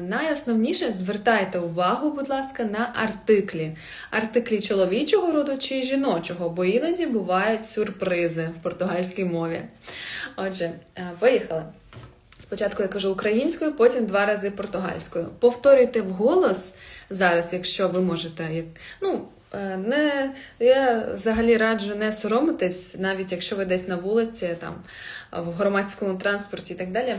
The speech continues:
повторювати все одно вголос, тому що ось це ключ, е, до ефективного вивчення мови, коли і язик говорить саме, ну, він,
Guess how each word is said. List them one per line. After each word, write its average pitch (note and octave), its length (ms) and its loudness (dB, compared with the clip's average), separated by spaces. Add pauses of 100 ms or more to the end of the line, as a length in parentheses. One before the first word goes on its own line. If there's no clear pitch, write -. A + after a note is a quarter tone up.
повторювати F#3 560 -2
все F3+ 180 0
одно F3 240 0
вголос, E3+ 640 4
тому E3 280 -4
що G3 200 -2 (580)
ось F#3 160 -2
це A#3 280 2 (100)
ключ, A#3+ 380 2 (140)
е, F#3 340 -2
до G#3 360 2 (460)
ефективного G3+ 880 0
вивчення F#3 440 -2
мови, E3+ 380 -2
коли G3+ 240 -2 (440)
і A#3 180 0
язик F3+ 680 0 (140)
говорить A3 760 4 (340)
саме, G3+ 540 0 (160)
ну, F#3+ 220 -4
він, G3 300 0